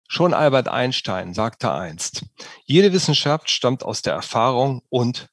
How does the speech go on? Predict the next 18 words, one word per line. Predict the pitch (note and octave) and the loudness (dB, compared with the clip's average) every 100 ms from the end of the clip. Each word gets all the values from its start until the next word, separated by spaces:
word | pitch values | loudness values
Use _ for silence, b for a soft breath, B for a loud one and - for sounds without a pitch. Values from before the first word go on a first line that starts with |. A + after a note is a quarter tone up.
| - | -6
mündet | A2+ A2+ G2 E2 - - _ _ _ | -2 -2 -2 -6 -10 -16 _ _ _
in | A2+ G#2+ | -4 -4
ihr.‘“ | F2+ D#2+ - - | -6 -10 -12 -14
Zitat | - A2 G#2+ A#2 | -10 -6 -6 -6
Ende. | - F#2 - - _ B B B B | -8 -12 -14 -18 _ B B B B
Pipper | G3 G3 F#3+ | 2 6 4
paraphrasiert | D#3 D#3+ D#3+ - D3 C3 E3+ A#3+ D3 | 4 2 2 2 0 2 2 2 2
hier | B2+ A#2 E3 - | 0 2 0 -2
die | B2+ | 0
Geistesgröße | C3 E3+ - A#2 - A#2 A#2+ - | 0 0 -2 -10 -6 -4 -2 -2
Albert | G#2+ G#2+ G#2 | -2 -2 -2
Einstein | - A2+ D3+ - C#3+ B2 | -2 -2 0 0 0 0
mehr, | G#2+ C3+ G3+ G3+ | 2 2 0 -2
als | A2+ A2 | -6 -8
dass | - A2+ | -8 -4
er | G#2+ | -4
sie | G2 G2 - | -4 -8 -8
zitiert. | - D3 D#3+ - D#3 B3 | -8 -6 -4 2 2 2